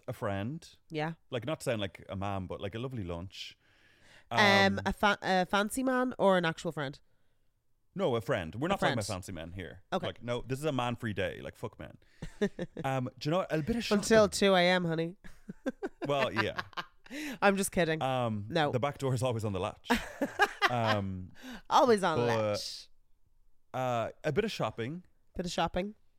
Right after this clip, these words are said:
Speaker 1: would be lovely. Buy myself a bit of jewellery. Maybe a pair
Speaker 2: Yeah.
Speaker 1: of earrings or something.
Speaker 2: Oh, you should
Speaker 1: I
Speaker 2: get
Speaker 1: think I'm
Speaker 2: one,
Speaker 1: gonna go for a
Speaker 2: get
Speaker 1: bigger
Speaker 2: two
Speaker 1: hoops.
Speaker 2: studs. Do you know what you should do? Get yourself a bamboo
Speaker 1: I already
Speaker 2: hoop.
Speaker 1: have two studs. You
Speaker 2: No.
Speaker 1: and Talia.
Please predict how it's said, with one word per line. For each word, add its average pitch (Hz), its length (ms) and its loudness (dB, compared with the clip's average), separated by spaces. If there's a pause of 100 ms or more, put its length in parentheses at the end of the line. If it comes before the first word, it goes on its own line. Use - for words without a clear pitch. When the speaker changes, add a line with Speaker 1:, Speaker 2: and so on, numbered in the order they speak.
(580)
Speaker 1:
would 127 160 -2
be 113 100 0
lovely. 107 360 0
Buy 160 180 0
myself 156 320 -2
a - 20 -8
bit 120 140 -2
of 110 60 -2
jewellery. 127 480 -2 (680)
Maybe 127 160 -4
a 123 60 -4
pair 165 140 2
Speaker 2:
Yeah. 165 40 2
Speaker 1:
of 185 80 -2
earrings 127 380 -4
or 156 60 -8
something. 175 420 -8 (280)
Speaker 2:
Oh, 285 120 8
you 277 100 6
should 254 180 0
Speaker 1:
I 285 100 6
Speaker 2:
get 269 60 6
Speaker 1:
think 233 120 4
I'm 247 60 8
Speaker 2:
one, 247 80 6
Speaker 1:
gonna 175 100 2
go 160 120 6
for - 140 8
a - 20 2
Speaker 2:
get 285 200 4
Speaker 1:
bigger - 120 2
Speaker 2:
two 285 120 4
Speaker 1:
hoops. - 100 2
Speaker 2:
studs. 240 560 2
Do 214 100 -2
you 226 40 4
know 233 80 4
what 226 80 -4
you - 80 -4
should - 160 -6
do? 208 260 0 (400)
Get 247 180 0
yourself 214 280 2
a 196 40 -6
bamboo 185 440 4
Speaker 1:
I - 20 8
already 185 160 6
Speaker 2:
hoop. 190 80 6
Speaker 1:
have 185 180 4
two 160 200 2
studs. 135 520 0
You 131 120 4
Speaker 2:
No. 214 300 10
Speaker 1:
and 107 120 -4
Talia. 127 480 -4